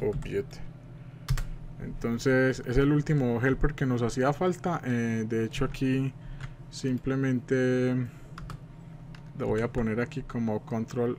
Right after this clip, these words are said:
object. Object. Y quitémosle esta definición.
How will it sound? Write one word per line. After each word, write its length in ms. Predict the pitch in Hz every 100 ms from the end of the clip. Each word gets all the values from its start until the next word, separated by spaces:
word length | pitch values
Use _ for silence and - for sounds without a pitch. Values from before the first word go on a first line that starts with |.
| -
object. 540 | 135 147 131 131 131 - - - - - - - - - - - - - - - - - - - - - - - - - - - - - - - - - - - - - - - - - - -
Object. 540 | 123 131 127 127 135 - - - - - - - - - - - 143
Y 240 | 139 139
quitémosle 480 | 135 120 117 117 117
esta 260 | 117 123
definición. 540 | 113 107 107 104 113